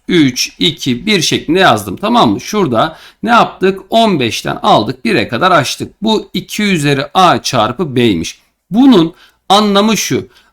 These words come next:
Acaba on beş faktöriyelin içinde maksimum kaç tane iki vardır?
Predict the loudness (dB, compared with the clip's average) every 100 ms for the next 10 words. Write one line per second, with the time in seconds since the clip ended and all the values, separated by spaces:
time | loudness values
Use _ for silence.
0 | -2 0 2 2 4 2 0 0 2 4
1 | 2 2 0 0 0 0 0 2 4 4
2 | 2 0 -4 -6 -2 0 2 2 0 -6
3 | _ _ 0 4 4 2 -2 0 2 2
4 | 0 -2 -2 -2 -2 -4 -2 0 2 0
5 | 0 -4 0 0 0 -2 -4